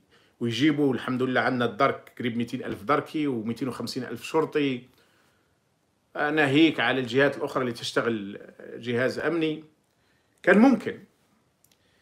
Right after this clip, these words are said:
لكن في حالة من الإذلال، في حالة من الإهانة. وهذا ي-، وفي حالة، في أضعف الحالات، كما نقولوا اش داروها بالعاني، حالة من الفشل. لأن في النهاية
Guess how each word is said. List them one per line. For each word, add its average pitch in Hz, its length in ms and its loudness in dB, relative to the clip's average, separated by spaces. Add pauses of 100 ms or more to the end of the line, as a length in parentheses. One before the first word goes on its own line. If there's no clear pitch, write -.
(260)
لكن 160 320 4
في 147 200 0
حالة 147 440 0
من 113 140 -4
الإذلال، 113 520 -6 (1500)
في 143 240 4
حالة 170 640 4
من 143 200 0
الإهانة. 127 800 2 (2250)
وهذا 160 360 6
ي-، 156 100 6
وفي 190 440 2
حالة، 214 420 8
في 233 180 6
أضعف 226 240 8
الحالات، 202 540 -4 (600)
كما 185 200 4
نقولوا 185 220 4
اش 135 60 0
داروها 170 240 4
بالعاني، 185 420 0
حالة 202 260 4
من 165 100 -2
الفشل. 147 440 -2 (720)
لأن 123 140 -4
في 151 80 -2
النهاية 156 640 2